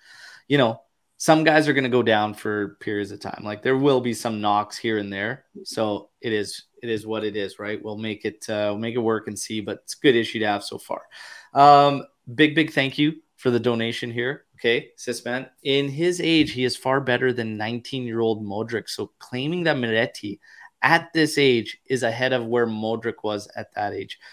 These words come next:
Bold, bold statement. And, uh, yeah, I wasn't following Modric when he was nineteen years old, so I can't speak to it.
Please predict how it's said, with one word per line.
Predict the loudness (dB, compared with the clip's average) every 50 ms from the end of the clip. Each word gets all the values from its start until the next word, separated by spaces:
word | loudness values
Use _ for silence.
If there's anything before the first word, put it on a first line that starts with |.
| -20 -20 -20 -20 -20 _ _ _ _
Bold, | 6 8 8 8 8 6 4 2 -2 -4 -6
bold | -6 -6 2 4 6 6 8 8 8 8 6 4 -2
statement. | -10 -10 0 4 4 6 6 4 2 0 -2 -2 -2 -4 -8 -16 -20 -16 _
And, | -2 0 2 2 2 2 0 0 2 4
uh, | 4 6 6 6 6 6 6 6 4
yeah, | 2 0 0 0 0 0 0
I | 0 -2 -2
wasn't | -2 -2 -4 -4 -4 -4 -6 -8 -8 -12 -16 -20 -20
following | -10 -2 0 2 2 2 2 0 -2 -4 -4
Modric | -4 -4 -4 -4 -4 -4 -4 -4 -4 -6 _ _
when | -4 -4 -2 -2 -4
he | -6 -4
was | -4 -4 -4 -4 -6
nineteen | -6 -6 -6 -6 -8 -10 -12 -12 -10 -8
years | -8 -8 -8 -6 -4
old, | -2 0 2 0 0 -2
so | -4 -4 -2 -2 -2 -4 -8 -18 -20 -20 _ _ _
I | -8 -8 -8
can't | -8 -4 -4 -4 -4 -4 -6
speak | -12 -6 -4 -4 -4 -2 0
to | 2 2
it. | 2 2 0 -4